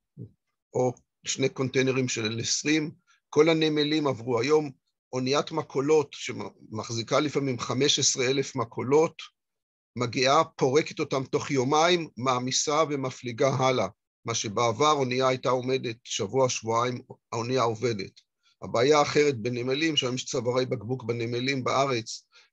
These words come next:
והאוניות מחכות בחוץ, שבוע, שבועיים לכניסה לנמל, והיבואנים משלמים אחר כך, אה, השהיה וכל מיני תוספות כאלה, וזה משתנה מיום ליום. שדות תעופה עברו גם כן את כל התהליכים האלה. המכס,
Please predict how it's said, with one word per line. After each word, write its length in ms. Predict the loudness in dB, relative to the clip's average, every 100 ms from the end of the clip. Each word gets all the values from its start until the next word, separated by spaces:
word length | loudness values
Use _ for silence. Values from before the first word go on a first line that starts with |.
| _ _ -10
והאוניות 520 | -2 -2 0 -2 -2
מחכות 440 | -4 -4 -2 -4
בחוץ, 460 | -2 -6 -2 -4 -2
שבוע, 400 | -2 -2 2 2
שבועיים 540 | 0 -2 0 0 -2 -6 _ _ _ _ -14
לכניסה 480 | -12 -6 -2 2
לנמל, 680 | 2 2 0 2 2 2 -2
והיבואנים 640 | -2 -2 -2 -2 -2 -2 -2
משלמים 420 | -4 -4 -4 -4
אחר 180 | -2 -4
כך, 280 | -4 -6 -2
אה, 200 | -2 -2 -8 _ _ _
השהיה 540 | -4 0 0 2 4 4 2
וכל 260 | -2 -4
מיני 200 | -4 -6
תוספות 560 | -6 -6 -4 -6 -8 -8
כאלה, 340 | -2 -2 0 -2
וזה 180 | -2 -6
משתנה 460 | -6 -4 -2 0
מיום 340 | 0 0 -2 -2
ליום. 340 | -2 -4 -6 -14 _ _ _ _ _ -8
שדות 380 | -4 2 0 2
תעופה 520 | -2 0 0 2 2
עברו 300 | 0 -2 -2
גם 180 | 0 -2
כן 160 | -2 -8
את 100 | -6
כל 180 | -2
התהליכים 640 | -2 0 -2 -2 -8 -8 -4
האלה. 220 | -4 -4 -10 _ _ _ -2
המכס, 800 | 2 2 2 -2 0 -4 -6